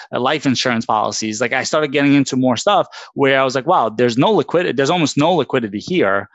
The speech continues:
So this stuff hardly ever moves, but it provides pretty good income." And then on my left side with the traditional stuff, I was like, "Wow, this appreciates. If I just simplify this,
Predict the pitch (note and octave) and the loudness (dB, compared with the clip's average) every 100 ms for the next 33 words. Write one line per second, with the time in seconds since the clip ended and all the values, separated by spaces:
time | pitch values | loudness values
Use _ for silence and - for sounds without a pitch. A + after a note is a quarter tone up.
0 | - - - C3 F#3+ - C#3+ - - E3+ | -20 -14 -6 -2 0 0 -2 -2 -2 0
1 | E3+ C#3 C3+ G#2+ G#2+ E3 D#3 G#2+ - - | 2 2 2 2 2 4 4 2 -2 -6
2 | - - _ - C#3 C#3 - D3+ D#3 C#3 | -6 -18 _ -2 0 0 -2 0 2 0
3 | A2 - - _ _ _ F#3 E3 B2+ A2+ | -2 -6 -8 _ _ _ -2 0 0 2
4 | F3+ E3+ G2+ - - _ _ _ _ C3+ | 0 0 -4 -8 -16 _ _ _ _ -2
5 | C#3 C#3 C3+ C3 C#3 F#3 - C#3 C3 A#2 | 0 2 2 2 2 0 0 0 0 -2
6 | A2+ B2+ B2 F#3+ - A#2+ - A#2 A2 - | -4 -2 0 0 0 0 0 0 -2 -2
7 | C3 A#2+ C3+ D#3 B2 C3+ - E3 G3 - | -4 -2 0 0 0 -4 -2 0 0 0
8 | A2 A2+ - A#2 C3 C3+ - D#3 E3+ B2 | 0 0 -4 -4 -2 0 0 0 -2 0
9 | B2 G#2+ C3 B2+ G#2+ | 0 0 0 2 0